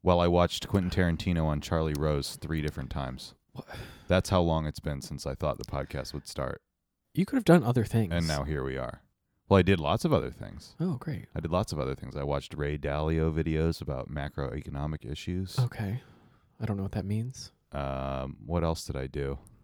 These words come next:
Speaker 1: I don't know. I watched YouTube, you know? I always watch YouTube, but
Speaker 2: Uh-huh.
Speaker 1: it's really the thirty games of pool that I'm concerned about.
Speaker 2: Eh, I don't know.
Speaker 1: I started off real strong. I run,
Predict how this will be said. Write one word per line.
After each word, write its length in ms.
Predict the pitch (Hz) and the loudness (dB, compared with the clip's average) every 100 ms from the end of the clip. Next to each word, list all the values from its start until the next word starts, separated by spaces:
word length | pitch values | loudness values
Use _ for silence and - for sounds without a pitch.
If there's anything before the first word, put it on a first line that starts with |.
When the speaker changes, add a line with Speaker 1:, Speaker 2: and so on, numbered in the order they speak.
| _ _ _ _ _ _ _ _ _ _ _ | _ _ _ _ _ _ _ _ _ _ _
Speaker 1:
I 140 | - 80 | -2 0
don't 120 | 82 | 0
know. 240 | 67 67 - - | -4 -6 -10 -2
I 60 | 90 | 2
watched 300 | 92 - 101 | 4 2 0
YouTube, 380 | 98 71 67 | 0 0 -4
you 80 | 73 | -4
know? 180 | 71 80 - 85 | -4 -4 -4 2
I 80 | |
always 220 | 87 87 69 | 4 4 0
watch 240 | 65 - | -6 -6
YouTube, 320 | 65 - 65 - | -10 -8 -12 -4
but 120 | 131 | 0
Speaker 2:
Uh-huh. 240 | 113 110 110 | 0 0 -4
Speaker 1:
it's 100 | - | 4
really 200 | 143 139 | 6 6
the 100 | 85 | 4
thirty 300 | 80 92 82 69 | 4 4 4 -2
games 300 | - 76 67 | -2 -2 -2
of 100 | 69 | -10
pool 240 | - 73 65 | -2 -2 -2
that 80 | |
I'm 160 | 65 - | -6 -8
concerned 320 | - - 69 | -12 -10 -10
about. 240 | 64 65 - - | -8 -10 -10 -6
Speaker 2:
Eh, 280 | 170 190 175 | -4 -2 0
I 40 | |
don't 140 | 156 151 | 0 2
know. 60 | |
Speaker 1:
I 20 | 120 | 2
started 320 | 92 98 95 | 6 8 8
off 180 | 85 92 | 8 6
real 140 | 98 | 2
strong. 320 | - 92 87 | 2 0 2
I 20 | |
run, 240 | 82 80 | 2 2